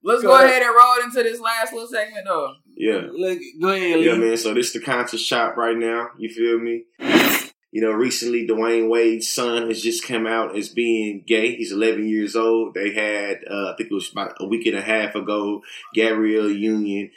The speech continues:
Speaker 3: Zaire Wade, and, uh, Dwayne Wade's son that came out as gay. His name is Zion. Zion Wade also came out as gay.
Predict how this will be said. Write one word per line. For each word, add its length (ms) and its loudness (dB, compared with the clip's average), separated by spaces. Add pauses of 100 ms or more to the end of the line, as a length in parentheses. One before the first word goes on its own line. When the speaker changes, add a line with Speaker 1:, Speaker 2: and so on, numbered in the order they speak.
(220)
Speaker 3:
Zaire 680 2
Wade, 480 -4
and, 420 -8
uh, 280 -2
Dwayne 360 -2
Wade's 320 -2
son 260 -4
that 120 -6
came 240 -6
out 220 -6
as 160 -8
gay. 240 2
His 140 -4
name 200 -8
is 180 -10
Zion. 680 -4
Zion 680 -4
Wade 220 -4
also 400 -4
came 320 -8
out 160 -12
as 200 -10
gay. 360 -4